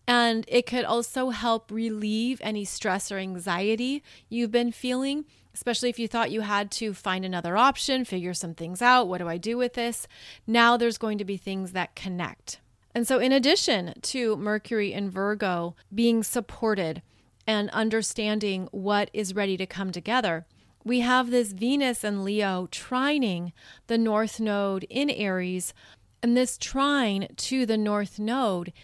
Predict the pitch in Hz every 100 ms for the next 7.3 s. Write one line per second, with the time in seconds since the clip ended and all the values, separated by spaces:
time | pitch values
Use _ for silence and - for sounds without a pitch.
0 | - 196 - 254 240 208 - - - 262
1 | 269 311 311 302 277 247 - 190 214 285
2 | - - 233 233 202 226 143 220 202 202
3 | 190 190 170 180 170 165 - - - -
4 | _ 233 240 262 277 247 - - 233 -
5 | - 170 - - - - - 254 - 269
6 | - 247 262 247 226 220 208 190 202 190
7 | 196 190